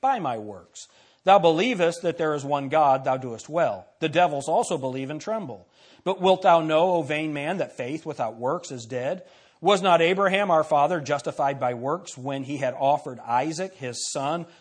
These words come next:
upon the altar? And so what people say is they look at that text and they say, "Well, apparently works,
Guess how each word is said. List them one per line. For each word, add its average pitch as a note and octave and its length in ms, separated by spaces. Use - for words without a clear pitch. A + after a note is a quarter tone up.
upon C#3+ 300
the B2+ 100
altar? C#3+ 420
And E3+ 140
so F#3+ 80
what F3 180
people F3 280
say C4 260
is G3+ 140
they D#3+ 100
look E3 140
at F#3+ 100
that A3+ 220
text C#3+ 400
and D#3+ 80
they D#3 80
say, F3 120
"Well, E3 280
apparently D#3 400
works, C#3+ 460